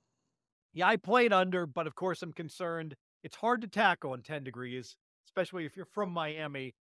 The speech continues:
So I could just see, like, Pacheco just running through people, angry style.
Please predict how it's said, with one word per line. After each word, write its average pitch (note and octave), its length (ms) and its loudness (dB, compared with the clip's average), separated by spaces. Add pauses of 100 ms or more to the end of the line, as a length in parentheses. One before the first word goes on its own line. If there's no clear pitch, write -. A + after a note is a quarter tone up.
(280)
So F#3 120 -2
I F#3 100 4
could E3 140 -6
just D#3 160 -10
see, E3+ 220 -10
like, C#3 260 -6
Pacheco C#3+ 840 -4 (280)
just D3 180 -10
running D#3 480 -2
through D#3+ 400 -4
people, C#3 500 -6
angry C3+ 520 -8 (180)
style. A#2+ 640 -4